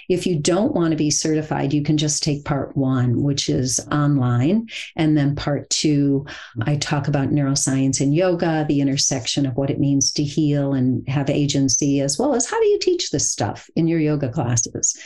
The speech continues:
things like that. And then the other course that I teach is more in the lane of medical yoga. So I specialize with heart patients, and the course is cardiac medical yoga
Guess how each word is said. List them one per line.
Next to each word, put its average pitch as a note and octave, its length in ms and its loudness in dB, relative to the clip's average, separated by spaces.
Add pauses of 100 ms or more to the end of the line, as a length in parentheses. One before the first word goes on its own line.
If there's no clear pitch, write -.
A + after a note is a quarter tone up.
(200)
things D#3 240 2
like - 220 -4
that. - 340 -4 (360)
And F3+ 220 2
then D#3 380 4
the D#3+ 180 2
other G3+ 220 2
course D3 380 -2
that C3+ 100 0
I C3 80 0
teach C#3+ 420 -2
is D3+ 180 0
more F#3 380 2
in D#3+ 240 2
the D3+ 360 0
lane D3+ 720 2
of C3+ 380 -2 (480)
medical D3+ 640 2
yoga. B2 560 0 (300)
So D#3 180 0
I D3 80 2
specialize D3+ 760 0
with C#3+ 160 -4
heart - 400 -4
patients, G3+ 1040 -2
and D3+ 180 2
the D3 60 2
course D3 420 -2
is D3 200 -2
cardiac F3+ 720 -2
medical C3 440 0
yoga C3 560 0